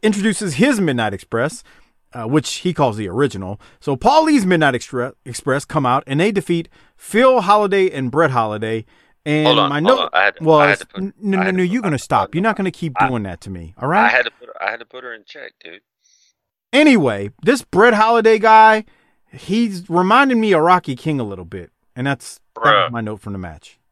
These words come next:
Speaker 2: I wanna know why three weeks ago the Holiday brothers were both white,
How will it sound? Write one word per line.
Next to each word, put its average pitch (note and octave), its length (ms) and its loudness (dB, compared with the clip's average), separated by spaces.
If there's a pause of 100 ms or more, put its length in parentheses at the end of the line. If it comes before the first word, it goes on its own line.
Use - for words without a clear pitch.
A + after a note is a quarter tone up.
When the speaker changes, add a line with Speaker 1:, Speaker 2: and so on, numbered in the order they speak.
(600)
Speaker 2:
I A#2 160 0 (120)
wanna D3 240 -2
know A2 240 -8
why G2 260 -6 (100)
three C3 260 -12
weeks A#2 360 -14
ago F2+ 220 -8
the E2 100 -8
Holiday G2+ 460 0
brothers F2 400 -8
were D#2+ 100 -20
both F2 260 -8
white, F2 420 2